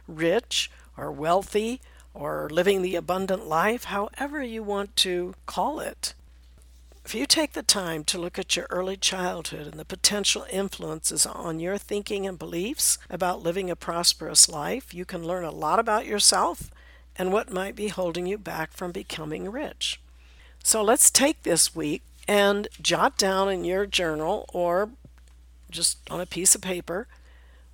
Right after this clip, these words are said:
what were the things you heard as a child from parents,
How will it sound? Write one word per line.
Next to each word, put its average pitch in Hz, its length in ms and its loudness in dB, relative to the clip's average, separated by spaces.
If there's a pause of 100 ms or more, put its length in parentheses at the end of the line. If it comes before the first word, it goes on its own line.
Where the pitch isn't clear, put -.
(300)
what 190 520 -2
were 240 140 4
the 269 140 -2
things 170 480 -2
you 202 180 -2
heard 165 640 -4 (180)
as 170 280 6
a 175 80 -4
child - 680 -2
from - 260 -8
parents, 196 760 2